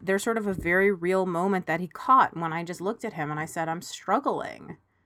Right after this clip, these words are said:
And he said, "It's okay. Like, you'll be fine. Just keep going."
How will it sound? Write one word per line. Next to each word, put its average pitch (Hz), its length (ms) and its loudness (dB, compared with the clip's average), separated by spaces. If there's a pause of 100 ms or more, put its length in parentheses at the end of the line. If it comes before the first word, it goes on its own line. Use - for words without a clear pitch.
(440)
And 170 160 -2
he 202 180 -6
said, 180 340 0
"It's 190 120 -4
okay. 330 340 -4 (400)
Like, 247 180 -6
you'll 277 100 0
be 277 120 -2
fine. 269 420 -6
Just - 200 -10
keep 247 180 -6
going." 226 400 2